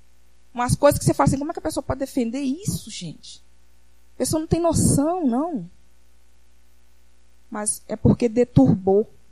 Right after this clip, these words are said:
E aonde que deturbou? Todo lugar, gente. Foi na escola, foi ni-, ni-, em todo lugar.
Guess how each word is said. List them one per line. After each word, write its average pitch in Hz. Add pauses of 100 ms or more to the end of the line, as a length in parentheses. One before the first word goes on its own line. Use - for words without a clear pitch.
(600)
E 330
aonde 320
que 269
deturbou? 175 (200)
Todo 392
lugar, 180
gente. 170 (840)
Foi 277
na 233
escola, 202 (340)
foi 254
ni-, 254
ni-, 202
em 196
todo 571
lugar. 202